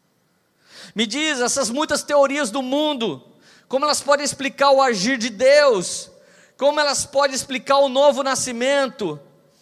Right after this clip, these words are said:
Agora deixa eu ser bem audacioso com vocês. Nos últimos tempos, coaches chegaram mais perto de explicar o que Deus estava fazendo do que os profetas.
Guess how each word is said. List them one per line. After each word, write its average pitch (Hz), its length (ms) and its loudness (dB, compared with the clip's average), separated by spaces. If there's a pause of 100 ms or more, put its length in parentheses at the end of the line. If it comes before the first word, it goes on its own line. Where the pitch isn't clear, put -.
(280)
Agora 247 280 0
deixa 285 220 -2
eu 262 60 0
ser 262 160 -2
bem 254 140 -4
audacioso 233 680 2
com 202 120 -8
vocês. 180 720 -6 (1400)
Nos 185 140 -4
últimos 226 360 -6
tempos, 220 460 -6
coaches 214 440 -2
chegaram 208 400 -4
mais 208 420 -4
perto 214 400 -6
de 185 60 -12
explicar 190 380 -6
o 190 60 -4
que 190 80 -10
Deus 175 160 -10
estava 180 160 -6
fazendo 170 260 -10
do 180 60 -14
que - 80 -10
os 175 80 -12
profetas. - 760 -14